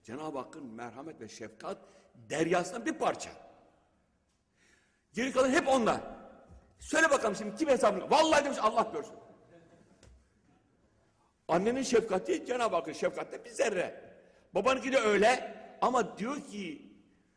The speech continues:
buyuruyor ki, hiçbir anne evladını eliyle ateşe atmaz. Bir gün Cenab-ı Peygamber aleyhissalatü vesselam bir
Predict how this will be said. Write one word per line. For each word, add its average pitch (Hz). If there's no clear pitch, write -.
buyuruyor 196
ki, 143
hiçbir 302
anne 180
evladını 208
eliyle 214
ateşe 165
atmaz. 123
Bir 190
gün 202
Cenab-ı 185
Peygamber 160
aleyhissalatü 139
vesselam 143
bir 143